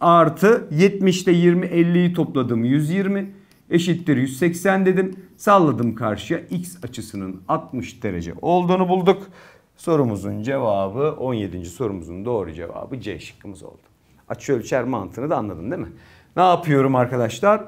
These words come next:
Sıfır dereceden otuz dereceye gelmiş, otuzu yazıyorum. Sıfır dereceden yüz kırka gelmiş, yüz kırkı yazıyorum.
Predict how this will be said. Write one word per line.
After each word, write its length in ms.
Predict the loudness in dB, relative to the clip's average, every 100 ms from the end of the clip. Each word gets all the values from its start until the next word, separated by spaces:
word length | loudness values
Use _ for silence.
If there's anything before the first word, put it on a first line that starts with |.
| -14
Sıfır 540 | -6 -2 0 2 4
dereceden 680 | 4 4 4 4 4 2 -4 -4
otuz 380 | -4 -2 -2 2
dereceye 460 | 4 4 2 2 4
gelmiş, 420 | 4 4 2 -2
otuzu 300 | -4 -2 2
yazıyorum. 500 | 2 2 -2 -4 -10 -18 -20 _
Sıfır 460 | -4 0 2 4 4
dereceden 460 | 4 6 4 4 2
yüz 260 | 0 -2
kırka 280 | -2 2 2
gelmiş, 480 | 4 4 2 -2 -6
yüz 180 | -8 -4
kırkı 260 | -4 -2
yazıyorum. 480 | -4 -6 -8 -8 -8